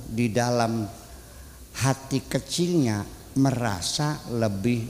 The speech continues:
baik juga dari Adam tuh. Adam merusak,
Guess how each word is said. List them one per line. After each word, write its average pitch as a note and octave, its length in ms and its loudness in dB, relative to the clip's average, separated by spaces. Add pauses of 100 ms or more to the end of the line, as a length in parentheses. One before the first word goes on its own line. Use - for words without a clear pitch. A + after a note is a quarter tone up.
(180)
baik A2+ 480 0
juga F3 400 0
dari G2 320 -2
Adam F#2 440 -4 (200)
tuh. D#2+ 140 -12 (1120)
Adam A2 560 2
merusak, A2+ 640 2